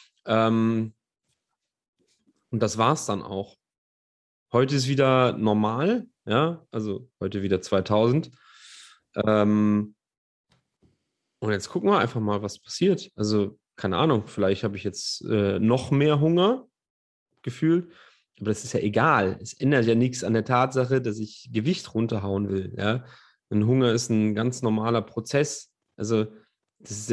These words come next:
den, den gilt es halt einfach zu akzeptieren, ja. Man sollte halt nur nicht immer überreagieren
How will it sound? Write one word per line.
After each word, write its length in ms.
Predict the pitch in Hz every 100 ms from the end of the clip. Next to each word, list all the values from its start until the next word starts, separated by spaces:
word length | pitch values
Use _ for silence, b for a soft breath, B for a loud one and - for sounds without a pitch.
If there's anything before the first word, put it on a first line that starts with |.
| 92 110
den, 300 | 113 107 101
den 140 | 107 107
gilt 180 | 123 135
es 100 | 127
halt 100 | 117
einfach 280 | - 107 107
zu 140 | - -
akzeptieren, 840 | - - 101 - 175 113 104 - _ _ _ -
ja. 240 | - 127 B B B B B B B -
Man 140 | 104
sollte 320 | 110 143 165
halt 160 | 131 127
nur 200 | 131 160
nicht 200 | 175 170
immer 220 | 143 131
überreagieren 1300 | - 156 156 151 160 165 156 165 175 196 220 220 -